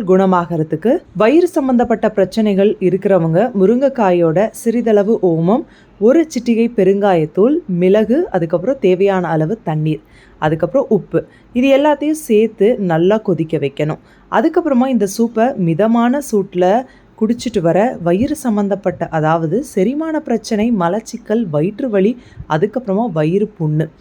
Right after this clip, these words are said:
இது எல்லா பிரச்சனையும் குணமாவதோட உடலுக்கு நன்கு வலிமையும் கொடுக்குது. ஆண்மலடு நீங்கிறதுக்கு இது உதவுது. முருங்கைக்கீரையோட நன்மைகள்னு எடுத்துக்கிட்டோம்னா, ஆண்மலடு நீங்க ஒரு கையளவு முருங்கை பூவோட ஒரு ஸ்பூன் நெய்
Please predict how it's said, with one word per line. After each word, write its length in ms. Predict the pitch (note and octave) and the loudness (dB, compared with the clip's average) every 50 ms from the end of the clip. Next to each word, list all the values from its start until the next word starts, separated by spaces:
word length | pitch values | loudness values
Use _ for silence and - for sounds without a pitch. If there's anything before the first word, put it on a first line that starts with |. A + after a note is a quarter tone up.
| _ _ _ _ _ - | _ _ _ _ _ -10
இது 140 | D#3 D3+ D3 D3 C#3+ | -8 -4 -2 -2 0
எல்லா 180 | E3 G3 B3 C#4 C#4 B3+ | 0 0 0 0 0 -2
பிரச்சனையும் 560 | A#3+ B3 - A3+ G#3 G3 F#3+ F#3 G#3+ C#4+ E4+ - - _ _ _ _ _ _ - | -4 -4 -2 -2 -2 0 0 0 0 -2 -4 -8 -12 _ _ _ _ _ _ -2
குணமாவதோட 760 | G3+ G3 A3 A#3 A3+ A3+ A3 G#3+ G3 F3+ F3 E3 E3+ G3 F#3+ G#3+ C4+ C4+ - - | 0 2 2 2 4 4 4 4 2 2 2 2 2 2 2 0 0 -2 -4 -4
உடலுக்கு 420 | F3 F3 G#3+ A#3 A3+ G#3 - A3 B3+ D#4 - - - - _ _ _ _ - E3+ F3 | -2 0 2 2 0 0 0 -2 -4 -4 -6 -10 -20 -20 _ _ _ _ -6 -2 0
நன்கு 320 | E3+ F3+ A3 C4 B3 C#4+ - - D#3 | 2 2 2 0 0 -4 -6 -4 -2
வலிமையும் 500 | D3+ D#3 F3+ A#3 B3 A3 E3 D3 E3 A#3 A#3+ | 0 0 2 2 0 0 0 -2 -4 -6 -4
கொடுக்குது. 360 | B3+ A3 E3 D#3 - C#3 D3 C#3 - - - F3+ G#3 | -4 -4 -4 -4 -6 -6 -6 -6 -6 -2 0 2 2
ஆண்மலடு 540 | C4 E4+ F#4 F4+ E4 D#4+ D4 B3 G#3 E3+ G#3 C#4 D4 | 2 2 2 2 0 0 0 0 0 0 0 0 2
நீங்கிறதுக்கு 640 | A3+ G3+ F3+ E3+ D#3 E3 D#3 D#3 - F3 D#3 - D4 - - | 2 2 2 2 0 0 -2 -2 -2 -4 -4 -2 -2 -2 0
இது 120 | D#3 F#3 F#3 D#3+ | 2 2 2 2
உதவுது. 340 | D3+ D3+ C#3+ C3+ C#3+ - - - - - - - - _ - | 0 0 -2 -2 -4 -4 -6 -10 -12 -16 -20 -20 -18 _ -2
முருங்கைக்கீரையோட 880 | G#3+ C#4+ F4+ F#4+ F#4 F#4+ F4+ D#4+ - D4 C#4+ C4+ B3+ A#3+ A3+ G#3 G#3 G3 F#3 | 2 4 4 6 6 6 4 4 2 2 2 4 4 4 4 4 2 2 2
நன்மைகள்னு 520 | F3+ F#3 F#3+ G3 F#3+ G3 G3 F#3 F3+ F3 D#3 | 2 2 2 2 2 2 2 2 2 0 0
எடுத்துக்கிட்டோம்னா, 640 | D#3+ D#3 F3 E3+ - D3+ - D#3 D3 C#3+ D3+ D#3+ G3+ - - - D#3 E3+ | -2 -2 -2 -4 -4 -4 -4 -4 -2 -2 0 -2 -2 0 0 0 2 2
ஆண்மலடு 540 | G#3 B3 C#4+ C#4 C#4 C4+ B3+ A#3+ A#3 A#3+ A#3 A3 G#3+ | 2 0 0 0 0 0 0 0 0 0 0 2 2
நீங்க 320 | G#3 G#3 G#3 G3 F#3+ F#3 A3+ - - F#3 | 2 2 2 2 2 2 2 2 2 2
ஒரு 120 | E3 E3+ G3+ G3 - | 2 2 2 0 0
கையளவு 460 | E3 D#3 E3 F#3+ G#3+ A3 A3+ G3 G3+ F3+ E3 | -2 0 0 0 0 0 0 -2 -2 -2 -2
முருங்கை 340 | D#3 E3+ G3+ A3+ A#3+ A#3+ A#3 F3+ - | 0 0 0 0 2 0 -2 -2 -4
பூவோட 500 | D#3 D3+ C#3 C#3+ C#3+ C#3 C3+ C#3+ F#3+ C4 - - - - - _ - G#3 | -6 -8 -4 -4 -2 -2 0 0 -2 -2 -2 -6 -14 -20 -20 _ 0 2
ஒரு 120 | B3+ D#4+ F4 E4+ | 4 4 4 2
ஸ்பூன் 260 | - - C4 C#4+ D#4 C4 F#3+ | 0 -2 -2 0 2 2 2
நெய் 160 | E3+ F#3 A3+ | 2 2 2